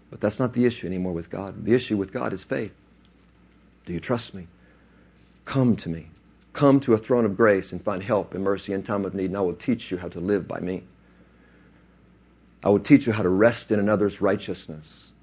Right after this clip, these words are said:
I will teach you how to rest in another's righteousness, which is Christ. And then I will teach you how to live by another's life, which is also Christ.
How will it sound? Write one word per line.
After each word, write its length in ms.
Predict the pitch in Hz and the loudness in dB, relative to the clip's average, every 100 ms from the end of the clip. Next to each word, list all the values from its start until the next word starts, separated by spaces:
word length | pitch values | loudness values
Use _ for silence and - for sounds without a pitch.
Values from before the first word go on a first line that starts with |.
| _ _ _ _ _ _ - | _ _ _ _ _ _ -4
I 60 | 95 | -2
will 140 | 90 | 0
teach 300 | - 143 143 | 4 4 6
you 80 | 139 | 0
how 120 | 117 | 0
to 60 | 95 | 0
rest 480 | 95 117 143 - | 2 0 0 -10
in 180 | - 107 | -8 -6
another's 580 | 92 98 110 117 117 98 | -2 -2 0 0 -4 -4
righteousness, 680 | 101 101 101 85 - 85 - | -6 -6 -8 -12 -14 -16 -16
which 120 | 82 | -16
is 80 | 82 | -10
Christ. 440 | - 90 - - _ - - - - _ - | -6 -6 -8 -18 _ -20 -20 -20 -20 _ -18
And 200 | 82 85 | -10 -2
then 440 | 120 123 90 87 87 _ _ _ | 2 4 2 -4 -10 _ _ _
I 60 | 87 | -8
will 100 | 80 | -8
teach 320 | - 104 104 | -4 -4 -4
you 100 | 85 | -8
how 100 | 85 | -8
to 80 | 82 | -8
live 420 | 82 104 76 78 | -2 -2 -2 -8
by 140 | 76 67 | -14 -12
another's 460 | 87 82 78 82 | -12 -12 -12 -10
life, 440 | 82 80 65 - _ _ - - - _ _ | -10 -10 -14 -20 _ _ -18 -18 -20 _ _
which 140 | - 87 | -12 -10
is 100 | 85 | -8
also 280 | 82 - | -8 -10
Christ. 440 | - - - - | -18 -18 -20 -20